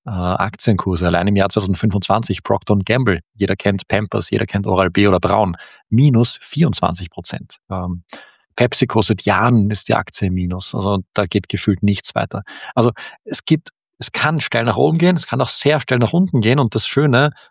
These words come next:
bei einem breit gestreuten Aktienfonds wirst du halt nie,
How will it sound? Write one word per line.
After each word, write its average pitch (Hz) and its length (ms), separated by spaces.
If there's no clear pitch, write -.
bei 107 60
einem 104 140
breit 98 220
gestreuten 107 380
Aktienfonds 104 840
wirst 107 260
du 107 80
halt 107 300
nie, 160 520